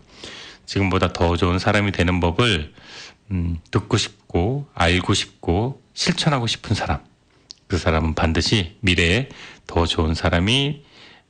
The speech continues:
될 겁니다. 벌써 자정이 다 되었습니다, 여러분. 늦은 시간까지 함께해 주셔서 정말로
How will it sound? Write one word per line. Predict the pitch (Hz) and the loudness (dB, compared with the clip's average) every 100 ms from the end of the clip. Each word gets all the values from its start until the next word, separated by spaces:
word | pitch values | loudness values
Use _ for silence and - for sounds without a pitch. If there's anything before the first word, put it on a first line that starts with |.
| _ | _
될 | - 76 69 78 - | -4 -2 -2 -6 -8
겁니다. | - 85 71 - - _ _ _ _ _ _ _ _ - - - - - - - - | -4 -2 -2 -8 -12 _ _ _ _ _ _ _ _ -18 -16 -16 -18 -20 -20 -20 -4
벌써 | 151 151 147 147 | -2 2 2 0
자정이 | - 139 156 147 | 0 2 2 2
다 | 135 | 2
되었습니다, | 135 127 143 123 120 | 2 2 2 2 2
여러분. | 107 98 110 110 95 92 95 - | 2 2 2 2 2 0 -2 -4
늦은 | 104 101 104 | 0 2 2
시간까지 | 101 104 107 98 | 2 2 2 2
함께해 | 117 123 117 | 2 2 0
주셔서 | 98 104 90 131 95 92 | 0 0 2 2 0 -4
정말로 | - 98 90 87 85 85 | -6 0 2 2 2 0